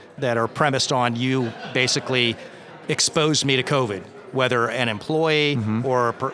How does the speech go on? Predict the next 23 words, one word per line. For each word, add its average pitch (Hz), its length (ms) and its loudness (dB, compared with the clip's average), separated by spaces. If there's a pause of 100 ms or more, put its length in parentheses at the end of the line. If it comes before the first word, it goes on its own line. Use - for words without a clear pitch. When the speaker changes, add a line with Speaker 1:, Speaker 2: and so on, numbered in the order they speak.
(120)
Speaker 1:
for 127 140 -2
example, 123 400 0
a 113 40 0
spouse 123 460 0
of 139 80 -2
an 143 80 2
employee. 143 480 2
Speaker 2:
Sure. 123 260 2 (220)
Speaker 1:
And 147 160 0
basically 180 320 0
what 147 180 2
this 131 180 0
law 185 220 2
does 135 340 2
is 123 120 0
it 143 100 -4
provides 131 500 2
liability 131 540 2
protection 120 680 0 (360)
in 156 160 0
those 139 220 0
instances, 151 720 0
unless, 151 480 0